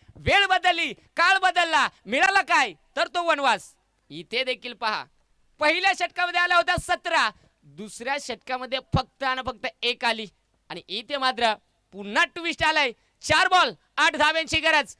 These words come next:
सामना खरवई की टीम पीसीसी मांडवा यामध्ये राहिलेलं इक्वेशन. चार चेंडू, चार विकेट गमावल्यात.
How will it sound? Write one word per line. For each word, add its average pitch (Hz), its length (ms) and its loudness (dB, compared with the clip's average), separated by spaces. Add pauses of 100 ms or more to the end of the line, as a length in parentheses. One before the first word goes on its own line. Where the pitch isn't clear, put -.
(180)
सामना 330 380 0 (140)
खरवई 320 480 0 (240)
की 269 100 -8
टीम 339 420 0 (300)
पीसीसी 330 520 -4
मांडवा 311 400 0 (360)
यामध्ये 330 420 -2
राहिलेलं 320 340 2
इक्वेशन. 330 540 -2 (340)
चार 294 300 0
चेंडू, 262 280 -8 (1400)
चार 247 240 -2
विकेट 254 300 -8
गमावल्यात. 247 420 -2